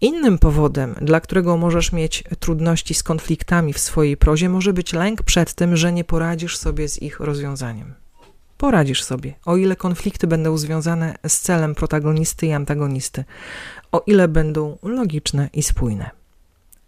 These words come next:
Zdarza się również, że praca z konfliktami fabularnymi to praca z wyzwaniami przede wszystkim wewnętrznymi. W przypadku autorów i autorek, którzy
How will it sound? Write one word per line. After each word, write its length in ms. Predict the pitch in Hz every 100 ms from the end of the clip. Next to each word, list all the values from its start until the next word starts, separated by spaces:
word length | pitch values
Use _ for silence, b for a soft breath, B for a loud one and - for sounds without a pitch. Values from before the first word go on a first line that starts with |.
| _
Zdarza 460 | 156 151 147 135 127
się 180 | - 143
również, 520 | 143 143 151 196 -
że 220 | 160 165 160
praca 500 | 185 226 - - -
z 80 |
konfliktami 720 | - 156 151 160 - 202 233 190
fabularnymi 680 | 160 156 151 143 147 160 185
to 140 | 180
praca 400 | 180 170 180 160
z 140 | 160 160
wyzwaniami 800 | 175 170 156 156 156 160 170
przede 300 | - 175 156
wszystkim 440 | 147 170 - 175 156
wewnętrznymi. 1040 | 151 165 175 165 151 - 160 147 135 175 B B B B B
W 100 | -
przypadku 480 | - 185 196 - 196
autorów 420 | 160 185 190 185
i 40 | 165
autorek, 580 | 151 - 175 180 -
którzy 420 | - - 185 180